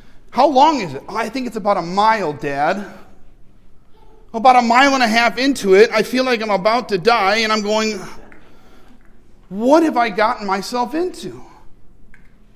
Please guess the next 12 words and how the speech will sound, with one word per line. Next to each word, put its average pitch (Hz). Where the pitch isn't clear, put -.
My 143
body 180
wasn't 170
built 196
for 165
marathons. 196
It 180
wasn't 196
made 202
for 170
sprints -
either. 170